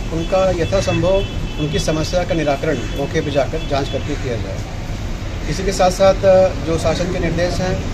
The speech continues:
महिला सुरक्षा के संबंध में और माफियाओं और अपराधियों के विरुद्ध कार्रवाई के बारे में, उसके बारे में भी थानाध्यक्ष से वार्ता की गई, उनको बताया गया कि इसमें कार्रवाई करनी है।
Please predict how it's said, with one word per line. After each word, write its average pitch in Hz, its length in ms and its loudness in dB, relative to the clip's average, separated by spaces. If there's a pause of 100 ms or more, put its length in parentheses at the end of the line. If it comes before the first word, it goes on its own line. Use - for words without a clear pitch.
(340)
महिला 160 420 6
सुरक्षा 160 480 0
के 160 120 -2
संबंध 156 300 0
में 165 220 -2 (460)
और 139 160 4
माफियाओं 151 580 2 (180)
और 147 180 6
अपराधियों 147 420 2
के - 60 -4
विरुद्ध 147 220 -2
कार्रवाई 143 300 2 (540)
के 160 60 -4
बारे 156 220 2
में, 165 260 -2
उसके - 200 -2
बारे 147 200 4
में 151 120 0
भी 156 200 -2 (580)
थानाध्यक्ष 156 360 -2
से 170 60 0
वार्ता 147 280 2
की 165 200 -2
गई, 170 120 0
उनको 147 460 0
बताया 143 240 4
गया 151 160 2
कि 143 120 -4
इसमें 147 220 -6
कार्रवाई 139 260 -2
करनी 151 240 -2
है। 147 180 -4